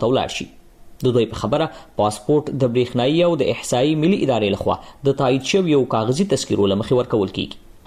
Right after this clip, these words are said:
د پاسپورت رئیس عالمګل حقانی هغه واضح هم رد کړی چې ګنې په نږدې راتلونکي کې به د پاسپورت چاپ شوي کتابچې پای ته ورسیږي. هغه زیاته کړه، اوس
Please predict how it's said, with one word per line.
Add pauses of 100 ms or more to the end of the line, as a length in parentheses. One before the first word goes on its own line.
(160)
د
پاسپورت
رئیس
عالمګل
حقانی
هغه
واضح
هم
رد
کړی
چې
ګنې
په
نږدې (120)
راتلونکي
کې
به
د
پاسپورت (160)
چاپ
شوي
کتابچې
پای
ته
ورسیږي. (540)
هغه
زیاته
کړه،
اوس